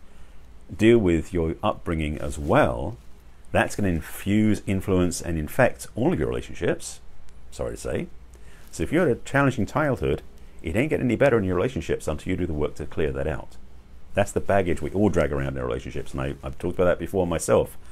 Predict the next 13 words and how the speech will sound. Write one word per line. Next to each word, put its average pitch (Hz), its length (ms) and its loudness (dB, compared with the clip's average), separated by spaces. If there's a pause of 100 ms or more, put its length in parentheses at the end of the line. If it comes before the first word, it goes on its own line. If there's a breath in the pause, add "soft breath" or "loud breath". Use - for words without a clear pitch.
(500 loud breath)
I, 78 180 2 (320)
I 76 100 -4
healed 87 200 4
that 92 140 4
one 73 340 -4 (1200)
a - 60 -4
few 90 140 0
decades 67 340 -2
ago. - 240 -4 (960)
But 76 100 -2
if - 80 -6
you 78 80 -4
haven't, 113 400 2